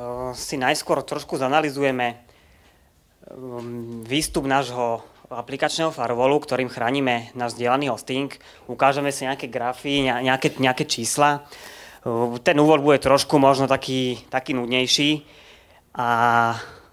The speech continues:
ale keď sa cez to prehryzieme, tak následne si povieme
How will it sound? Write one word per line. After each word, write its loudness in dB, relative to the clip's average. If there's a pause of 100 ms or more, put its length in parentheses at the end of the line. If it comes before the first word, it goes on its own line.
(140)
ale -2
keď -2
sa 0
cez -6
to -2
prehryzieme, 2
tak -6
následne 0 (600)
si -10
povieme 0